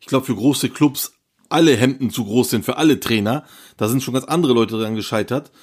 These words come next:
Wie gesagt, es geht immer auch um die, äh, den, den Standpunkt des, des Vereins. Die, der Verein verlangt halt auch immer sehr viel und macht auch viel Druck.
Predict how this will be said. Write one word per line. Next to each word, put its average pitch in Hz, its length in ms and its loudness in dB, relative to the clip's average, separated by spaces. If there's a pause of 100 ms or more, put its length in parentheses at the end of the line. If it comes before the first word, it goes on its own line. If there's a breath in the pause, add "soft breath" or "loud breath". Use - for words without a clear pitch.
(200 soft breath)
Wie 123 100 -4
gesagt, 127 280 -2
es - 180 -4
geht - 260 0
immer 170 320 0
auch 156 340 -2 (360 soft breath)
um 151 220 0
die, 147 300 2
äh, 131 500 2 (680)
den, 135 340 2
den 131 160 2
Standpunkt 165 460 0
des, 131 200 -2
des 127 120 -4
Vereins. 156 520 0
Die, - 240 -6
der 131 140 0
Verein 170 420 0
verlangt 170 400 -2
halt 160 140 -2
auch 147 120 -6
immer 151 200 -4
sehr 147 160 0
viel 156 280 -4
und 131 80 -6
macht 139 180 -4
auch 143 120 -8
viel 127 260 -4
Druck. 151 380 2